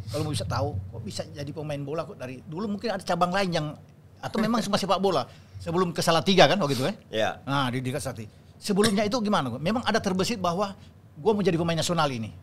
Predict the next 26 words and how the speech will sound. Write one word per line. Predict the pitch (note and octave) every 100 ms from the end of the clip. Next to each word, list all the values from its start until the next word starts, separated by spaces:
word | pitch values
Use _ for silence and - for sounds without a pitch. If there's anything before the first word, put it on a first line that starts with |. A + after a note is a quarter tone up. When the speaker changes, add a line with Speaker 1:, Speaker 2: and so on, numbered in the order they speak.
| -
Speaker 1:
atau | D#3 G3+ C#4
ada | C4
cabang | A#3+ B3
lain | B3 F#3
yang | D#3 D#3 C#3+
sebelumnya, | - D#3+ E3 C3 A2+ -
sebelum | - D#3+ C3+
sepak | C3
bola? | C3 C3
Speaker 2:
Eh, | C3
Speaker 1:
Nah. | C#3+ C3+ B2+ A#2+ G#2 - -
Speaker 2:
enggak | G#2+ A#2 A2
sih | F2+ G2
sebenarnya. | G2 F#2+ G2 A2 A#2 G#2 - - -
Speaker 1:
Heeh. | C#3+ C3+ D#3+ F#3+ -
Speaker 2:
Kalau, | - G2+ G#2 G2+ G2+ G2 F#2+ F#2+ F2 -
apa | - F2+ - B2+
namanya, | G2 G#2+ A2+
jadi | A#2+ F2
pemain | F2 F#2+ F#2+
bola | G#2 F2+ F2
ini | E2+ G#2
karena | - F#2 - A#2 A2+
Speaker 1:
Mm-mm. | - - - - - - - - -
Speaker 2:
saya | - - F2+ F#2+ F#2+
ini | G2